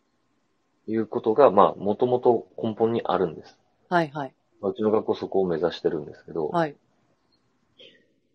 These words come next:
Speaker 1: で、あの、まあ、今年度は、
Speaker 2: うん。
Speaker 1: その、モデル校、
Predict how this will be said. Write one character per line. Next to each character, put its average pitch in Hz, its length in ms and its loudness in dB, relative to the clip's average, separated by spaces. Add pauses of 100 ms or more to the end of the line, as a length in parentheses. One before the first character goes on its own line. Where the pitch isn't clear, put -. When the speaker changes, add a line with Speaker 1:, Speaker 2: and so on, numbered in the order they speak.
(580)
Speaker 1:
で、 127 120 6
あ 110 80 8
の、 87 380 4
ま 98 420 6
あ、 - 0 - (1040)
今 151 220 2
年 165 180 8
度 131 120 8
は、 147 360 10
Speaker 2:
う 190 100 -6
ん。 165 60 -6
Speaker 1:
そ 98 60 -4
の、 85 140 -4 (180)
モ 98 160 0
デ 113 80 4
ル 113 140 4
校、 - 340 -4